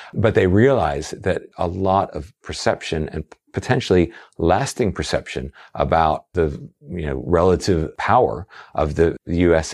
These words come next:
and China is very much at stake at this moment, um, as countries are in crisis. But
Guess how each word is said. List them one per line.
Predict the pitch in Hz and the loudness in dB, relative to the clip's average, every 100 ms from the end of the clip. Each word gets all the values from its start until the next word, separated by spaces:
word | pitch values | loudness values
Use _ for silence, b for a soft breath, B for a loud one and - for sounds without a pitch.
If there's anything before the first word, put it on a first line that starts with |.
| - | -6
and | 85 80 78 | -2 -2 -4
China | - 95 95 85 78 - _ | -2 0 2 0 -2 -8 _
is | - 76 | -8 -2
very | 104 120 | 2 4
much | 98 90 | 2 -2
at | - | -6
stake | - 92 - | 0 0 0
at | 85 82 | -6 -4
this | 85 - | -4 -2
moment, | 110 196 - - B B B | -2 -2 -6 -12 B B B
um, | 78 78 | -2 0
as | - 87 | 0 -2
countries | - 107 - 92 78 | 0 -2 2 2 2
are | 71 73 | 2 0
in | 73 78 | 0 -6
crisis. | - - 139 - - - B B _ | -4 -4 -2 -6 -12 -14 B B _
But | 113 | 0